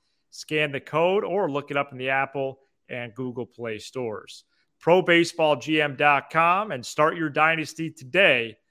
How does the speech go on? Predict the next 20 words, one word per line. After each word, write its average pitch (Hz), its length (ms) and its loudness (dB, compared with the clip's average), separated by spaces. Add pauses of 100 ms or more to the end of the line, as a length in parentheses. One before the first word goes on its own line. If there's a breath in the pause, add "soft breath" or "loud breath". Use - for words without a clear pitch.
(340)
with 135 160 -10
Ultimate 131 480 -6
Baseball 117 640 -6
G 117 260 -10
M. 95 280 -10 (2000)
Welcome 151 320 0
back 143 300 4
to 135 60 -10
Locked 139 380 0
On 135 220 -2
Cubs. 165 400 -2
Thanks 147 220 -4
for 135 100 -14
making 139 320 -6
us 131 180 -10
your 113 100 -18
first 135 420 -8
listen 131 440 -10
every 120 460 -6
day. 185 500 2